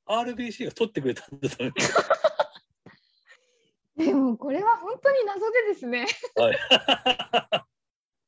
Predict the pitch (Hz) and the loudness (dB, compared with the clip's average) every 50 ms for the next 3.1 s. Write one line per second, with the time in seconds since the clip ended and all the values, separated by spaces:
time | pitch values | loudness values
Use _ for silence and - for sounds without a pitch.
0 | _ _ _ _ _ _ _ _ _ _ _ _ _ _ - 381 466 494 494 453 | _ _ _ _ _ _ _ _ _ _ _ _ _ _ 0 0 2 2 0 0
1 | 415 381 349 320 277 240 226 254 359 480 539 539 466 571 539 480 480 403 330 254 | -2 -4 -6 -10 -12 -6 -4 -4 -4 -4 -6 -8 -8 -8 -8 -8 -6 -6 -6 -6
2 | 277 415 554 740 807 831 762 679 508 349 320 311 - - 247 220 220 220 220 226 | -8 -10 -12 -12 -10 -8 -2 0 2 2 2 0 -2 -6 -6 -6 -4 -4 -4 -6
3 | 220 220 | -6 -8